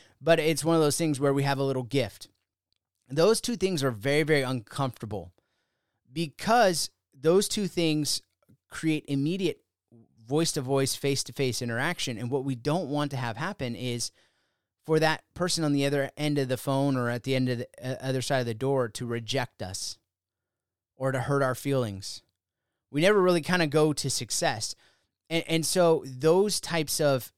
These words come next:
thoughts will hold us back, will hold, will hold any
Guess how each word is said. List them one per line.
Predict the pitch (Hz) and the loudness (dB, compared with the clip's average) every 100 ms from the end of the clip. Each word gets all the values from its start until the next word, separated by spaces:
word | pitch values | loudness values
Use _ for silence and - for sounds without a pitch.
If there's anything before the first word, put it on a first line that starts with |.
| _ - | _ -4
thoughts | 220 208 - | 0 0 -2
will | 147 139 | -2 -2
hold | 98 147 135 | 2 0 2
us | 120 | -2
back, | - 139 - - _ _ _ | -2 -6 -6 -14 _ _ _
will | 151 147 | -2 0
hold, | 147 165 139 - _ _ | 4 2 0 -10 _ _
will | 139 139 | -4 2
hold | 160 - | 2 0
any | - 135 156 | -2 -2 -2